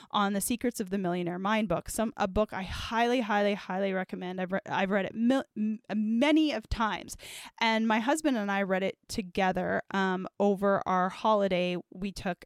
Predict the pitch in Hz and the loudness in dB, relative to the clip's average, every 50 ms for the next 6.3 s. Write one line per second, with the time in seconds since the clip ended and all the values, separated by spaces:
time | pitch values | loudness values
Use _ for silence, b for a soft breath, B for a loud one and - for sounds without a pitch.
0 | - 190 175 190 - - 247 254 240 233 220 - 214 202 196 190 185 185 190 180 | -8 -6 -6 -4 -4 -4 -4 -2 -2 -4 -4 -4 -4 -4 -4 -4 -4 -2 -2 0
1 | 185 - - - - 220 196 190 190 180 - - 185 185 - B B B B B | -2 -2 -4 -4 0 2 2 2 2 0 -2 -2 -4 -6 -8 B B B B B
2 | B B 202 180 175 - - - 202 190 175 220 262 277 262 220 185 180 190 _ | B B 0 0 0 -2 -4 -4 -4 -4 0 2 2 4 4 4 2 0 -2 _
3 | _ _ _ _ _ _ _ _ _ _ _ _ _ _ - 247 214 226 226 214 | _ _ _ _ _ _ _ _ _ _ _ _ _ _ -4 -2 0 0 2 2
4 | 226 214 214 233 240 226 240 - 190 202 196 202 202 214 202 190 190 196 196 185 | 2 2 4 4 2 2 2 0 0 -2 -2 -2 -2 -2 -4 -4 -4 -4 -4 -4
5 | 185 190 185 190 - 196 202 196 - - - - - - - 269 302 320 277 226 | -2 -4 -4 -4 -6 -6 -8 -6 -6 -4 -4 -4 -6 -6 -4 -2 0 0 0 0
6 | - 190 196 196 190 - | -2 -4 -4 -6 -8 -10